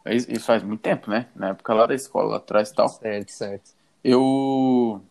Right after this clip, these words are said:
Speaker 1: eu, assim, lá no intervalo a gente jogava ping-pong, né?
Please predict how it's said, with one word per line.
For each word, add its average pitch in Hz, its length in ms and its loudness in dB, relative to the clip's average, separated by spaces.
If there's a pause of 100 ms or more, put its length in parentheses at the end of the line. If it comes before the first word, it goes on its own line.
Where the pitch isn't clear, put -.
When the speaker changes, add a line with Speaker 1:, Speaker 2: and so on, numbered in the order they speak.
(300)
Speaker 1:
eu, 147 160 0
assim, 143 320 0
lá 131 140 4
no 165 120 -4
intervalo 123 420 -2
a 143 40 -10
gente 139 80 -12
jogava 139 280 2
ping-pong, 131 640 -8
né? 110 160 -12